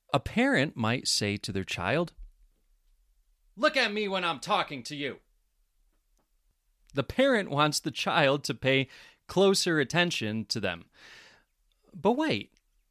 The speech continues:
isn't watch for when you pay attention? Exactly. It's just another way to use look.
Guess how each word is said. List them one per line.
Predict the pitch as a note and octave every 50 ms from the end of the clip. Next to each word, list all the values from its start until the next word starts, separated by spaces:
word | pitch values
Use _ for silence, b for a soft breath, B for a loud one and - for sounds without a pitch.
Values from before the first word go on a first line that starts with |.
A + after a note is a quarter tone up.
| _ _ _ _ _ _
isn't | G3+ G3 G3 F#3+ C4 C4 G3+ - - _ _ _ _
watch | E3+ A2 G2+ G#2+ G2+ A#2 D#3 G3 - - - - -
for | - - - B2+ A#2+ A#2 A#2 A2+ A2+ A2 D3 - - _
when | - - A2 G#2+ A#2 A#2 G#2+
you | G#2 G2+ G#2+ G2+ G2+ F#2+
pay | - G#2 G#2+ G2
attention? | F#2 - - G2+ A#2+ - A#3+ B3+ B3+ - _ _ _ _ _ _ _ _ _ _ _ _ _ _ _ _ _ _ _ _ _ _ _ _ _ _ -
Exactly. | G3+ G#3 C#3+ B2+ D#3+ C3+ G#2+ - - G2+ F2+ F#2 - -
It's | - F3+ - - -
just | - - - C#4 C#4 - - - -
another | D3 C#3 D3 F3 G#3+ A#3 G#3 A3 G#3
way | D#3 B2+ C#3 C#3 C#3+ C#3+ C#3
to | - - B2+
use | A#2 A#2 A#2 A#2 A2 - -
look. | F#2+ F#2+ F#2 - - - -